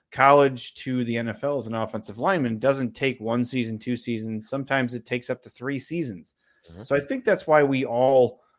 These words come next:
Speaker 1: kind of felt positive about this is year three,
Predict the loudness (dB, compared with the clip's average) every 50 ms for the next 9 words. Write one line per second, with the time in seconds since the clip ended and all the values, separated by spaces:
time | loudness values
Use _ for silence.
0 | _ _ _ _ _ -10 -2 0 0 0 2 2 0 0 0 -2 -6 -14 -20 _
1 | _ _ _ _ _ _ _ _ _ _ _ _ -10 -2 0 0 0 0 -2 -8
2 | _ _ _ -12 -6 0 2 2 2 2 0 -4 -4 -4 -6 -6 -8 -12 -20 -20
3 | _ _ _ _ _ _ -10 -8 -4 0 2 4 4 4 4 2 0 -6 _ _
4 | _ _ _ _ _ _ -4 -4 -4 -2 -4 -6 -6 -2 0 0 0 0 -2 -4
5 | -6 -4 -4 -6 -8